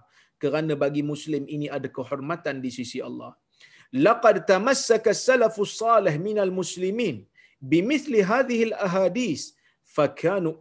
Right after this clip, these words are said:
ummatan qawiyatul janib, tahabuhumul a'da, fasadul umam wasyu'ub." Ulama salafus salih daripada kalangan orang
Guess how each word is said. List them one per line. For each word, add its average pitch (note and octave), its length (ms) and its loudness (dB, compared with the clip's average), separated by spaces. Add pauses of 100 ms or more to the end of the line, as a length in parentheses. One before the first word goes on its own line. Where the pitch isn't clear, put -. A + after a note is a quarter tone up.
ummatan D#3 500 -2 (120)
qawiyatul D3+ 640 0 (100)
janib, G3 340 0 (440)
tahabuhumul G3 800 2 (160)
a'da, F3 360 2 (720)
fasadul D#3+ 600 2 (120)
umam D#3+ 280 -2
wasyu'ub." A#2+ 480 -6 (680)
Ulama B3 340 6 (160)
salafus A3 500 2
salih F3+ 300 4 (180)
daripada F3+ 320 2 (120)
kalangan A#3 360 0 (140)
orang G3 180 2